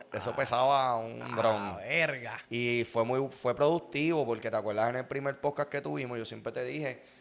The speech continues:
Speaker 1: que todo lo que ayuda, aunque sea un poquito, es ganancia.
Speaker 2: Ujú.
Speaker 1: Y el peso que se le añadió adelante ayudó mucho a que el carro evitara levantarse, porque así unos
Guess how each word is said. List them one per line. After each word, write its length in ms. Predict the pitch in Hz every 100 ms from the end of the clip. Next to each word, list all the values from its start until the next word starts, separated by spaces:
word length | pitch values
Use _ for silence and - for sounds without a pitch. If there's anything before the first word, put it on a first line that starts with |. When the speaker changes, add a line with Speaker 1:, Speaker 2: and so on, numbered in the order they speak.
| _ _
Speaker 1:
que 140 | - 113
todo 280 | 117 117
lo 140 | 135 143
que 120 | 151
ayuda, 720 | 147 139 139 165 170 160 160 - - -
aunque 240 | 117 113
sea 140 | 107 120
un 100 | 135
poquito, 460 | 147 143 160 175 160
es 60 |
ganancia. 520 | 123 120 110 104 92 98 -
Speaker 2:
Ujú. 480 | 143 139 131 135
Speaker 1:
Y 40 | 165
el 120 | 113
peso 340 | - 120 123
que 140 | 147 170
se 100 | 160
le 60 |
añadió 340 | 156 151 147 151
adelante 540 | 147 151 170 151 143 -
ayudó 380 | 120 120 110 120
mucho 220 | 135 147
a 40 |
que 40 | 135
el 60 | 113
carro 240 | 110 110
evitara 380 | 117 120 123 127
levantarse, 600 | 123 113 104 104 110 113
porque 160 | 104 95
así 160 | 98
unos 220 | 104 117